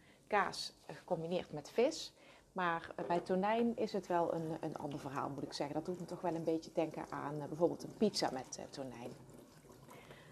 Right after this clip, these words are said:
Nou, waar begin ik nu mee? Ik begin als eerste met het, ehm, wassen van, eh, de courgette.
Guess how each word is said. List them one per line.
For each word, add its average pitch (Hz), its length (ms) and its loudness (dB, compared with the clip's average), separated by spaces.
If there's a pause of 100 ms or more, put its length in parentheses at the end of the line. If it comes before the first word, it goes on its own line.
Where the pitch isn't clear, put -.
Nou, 180 180 10
waar 220 160 8
begin 240 280 6
ik 233 100 2
nu 247 160 4
mee? 262 340 4 (1000)
Ik - 140 -6
begin 254 420 2
als - 180 -2
eerste 214 440 0
met 180 360 0
het, 170 320 -4 (340)
ehm, 151 300 -4 (300)
wassen 185 460 0
van, 160 280 0 (100)
eh, 165 100 -6 (200)
de 160 140 -4
courgette. - 540 -2